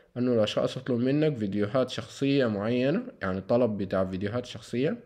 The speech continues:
عندك بالنسبة للأفيليت تولز عندك خيارات مختلفة، أنا ممكن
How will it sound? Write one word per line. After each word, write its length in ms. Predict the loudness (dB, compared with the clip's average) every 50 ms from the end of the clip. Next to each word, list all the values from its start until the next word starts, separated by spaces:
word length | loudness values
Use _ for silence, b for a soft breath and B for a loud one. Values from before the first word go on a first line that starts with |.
| B B B B B B -2
عندك 180 | 2 2 2
بالنسبة 460 | 2 2 2 2 2 2 0 0 0 0
للأفيليت 760 | 0 0 -2 -2 -2 -2 0 0 0 0 0 0 -2 -2 0
تولز 380 | 2 2 4 2 0 -2 -6 -6 -2
عندك 200 | 0 0 0 0
خيارات 360 | 0 0 0 2 2 0 0
مختلفة، 540 | -2 -6 -2 0 0 0 0 0 0 0 0
أنا 100 | 0 -2
ممكن 300 | -2 -2 -2 -2 -4